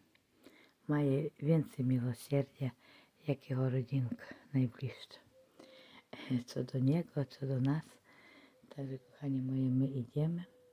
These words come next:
Ну, пізні поїдемо залатати різні справи. Наразі тут перейдемо, там постіль несемо, е, дещо до їдення несемо, щоб мати то зараз з'їсти, кохані мої. Там є сі кухенка,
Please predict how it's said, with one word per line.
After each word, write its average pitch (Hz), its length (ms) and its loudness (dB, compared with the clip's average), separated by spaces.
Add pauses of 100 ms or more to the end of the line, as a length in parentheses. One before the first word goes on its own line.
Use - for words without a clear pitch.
(760)
Ну, - 60 -14
пізні 160 360 2
поїдемо 143 480 2
залатати 131 680 -4
різні 123 320 -8
справи. 120 460 -2
Наразі 131 440 -4 (100)
тут - 180 -20
перейдемо, 135 640 -2 (540)
там - 200 -20 (840)
постіль - 520 -4
несемо, 131 580 2 (640)
е, 135 40 -6
дещо 135 440 -2
до 127 80 0
їдення 139 500 2
несемо, 127 640 0 (720)
щоб 131 180 -6
мати 139 400 2
то 139 80 0
зараз 127 360 0
з'їсти, - 420 -2
кохані 127 380 -2
мої. 127 340 -2 (560)
Там 151 160 4
є 135 180 4
сі 123 420 -4 (540)
кухенка, 143 640 -2